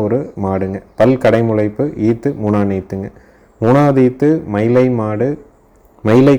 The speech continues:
காளைக்கு இனச்சேர்க்கை செய்யப்பட்டுள்ளது. இன்னும் இருபது நாட்கள்ல கன்று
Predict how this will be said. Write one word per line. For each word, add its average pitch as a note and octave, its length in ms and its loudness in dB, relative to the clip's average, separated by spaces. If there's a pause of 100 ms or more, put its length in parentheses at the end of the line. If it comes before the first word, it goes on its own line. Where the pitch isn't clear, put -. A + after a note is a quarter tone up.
காளைக்கு A2+ 400 2 (140)
இனச்சேர்க்கை A2+ 500 -2
செய்யப்பட்டுள்ளது. G#2 760 -2 (220)
இன்னும் B2 240 0 (140)
இருபது A2+ 340 2
நாட்கள்ல A#2 440 -2 (100)
கன்று G#2 300 -2